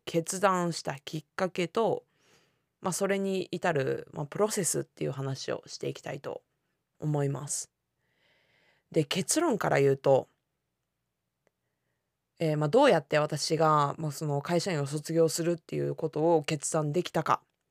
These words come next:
まあ、これはもう本当に、あのー、自分、まあ、前のエピソードでも何回も言っている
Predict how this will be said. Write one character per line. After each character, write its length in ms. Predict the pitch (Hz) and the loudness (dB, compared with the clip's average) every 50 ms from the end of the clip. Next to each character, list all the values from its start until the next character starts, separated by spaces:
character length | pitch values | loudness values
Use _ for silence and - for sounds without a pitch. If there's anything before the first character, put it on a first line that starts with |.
| _ _ _ _ _ _ _ _ | _ _ _ _ _ _ _ _
ま 80 | - 202 | -6 -4
あ、 40 | - | -2
こ 120 | - 233 | 0 2
れ 80 | 247 240 | 2 4
は 80 | 233 | 2
も 220 | 226 226 208 175 175 | 2 2 2 2 2
う 20 | |
本 160 | 180 196 185 | 0 -2 -2
当 100 | - 196 | -2 -2
に、 460 | 190 202 202 196 185 160 139 - - _ _ | 0 0 2 2 2 2 0 -2 -6 _ _
あ 220 | - 165 165 165 165 | -4 -2 0 0 0
の 1400 | 165 160 156 156 151 151 151 151 151 151 151 147 147 147 139 139 135 - - 107 101 92 - - - - - - _ _ _ _ _ _ _ _ _ _ _ _ _ _ _ - | 0 0 0 0 0 0 0 0 0 0 0 -2 -2 -2 -2 -2 -4 -4 -4 -4 -4 -6 -8 -10 -12 -14 -18 -20 _ _ _ _ _ _ _ _ _ _ _ _ _ _ _ -10
ー、 40 | 165 | -6
自 160 | 165 185 196 | -4 -4 -2
分、 320 | 180 220 226 220 220 - - | 0 0 0 0 -2 -4 0
ま 180 | 202 202 185 160 | 2 2 2 2
あ、 80 | - - _ _ _ - | 2 -2 _ _ _ -4
前 320 | 185 214 254 269 262 254 | 2 4 4 4 4 4
の 420 | 254 254 247 247 247 247 240 - - _ _ _ - | 2 2 2 2 2 2 0 -2 -6 _ _ _ -6
エ 80 | 233 | -6
ピ 80 | - - | -6 -2
ソ 120 | - 180 | 0 0
ー 40 | 156 | 2
ド 100 | 147 143 | 2 2
で 80 | 139 139 | 0 0
も 180 | 135 131 131 | 0 -2 -4
何 200 | 127 143 156 170 | -4 -2 -4 -2
回 160 | 170 226 220 196 | 0 0 0 2
も 140 | 160 135 | 2 0
言 80 | 127 131 | -2 -4
っ 40 | - | -4
て 120 | - 151 | -4 -2
い 120 | 147 147 147 | -2 0 2
る 640 | 165 165 165 165 165 170 165 160 165 156 - - | 2 2 2 2 2 2 2 2 0 -2 -4 -6